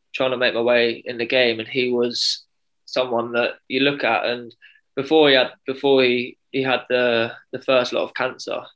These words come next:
he, um, he would sort of do things in training and shooting drills that sort of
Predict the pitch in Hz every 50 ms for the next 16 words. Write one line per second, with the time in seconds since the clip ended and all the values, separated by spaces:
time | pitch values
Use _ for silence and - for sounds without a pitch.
0 | - - 127 131 127 123 123 123 123 123 123 117 113 113 110 107 _ _ _ _
1 | _ _ _ _ _ _ _ _ _ _ _ _ _ _ _ _ _ - - 143
2 | 131 120 117 113 - _ _ _ _ - - 147 110 104 104 - - - 135 135
3 | 127 - 123 120 120 113 120 113 - - 123 127 127 123 120 117 113 113 - -
4 | 135 127 98 - 117 - 123 123 117 113 117 - 117 113 110 - - _ _ _
5 | _ _ _ _ - - 127 110 80 87 -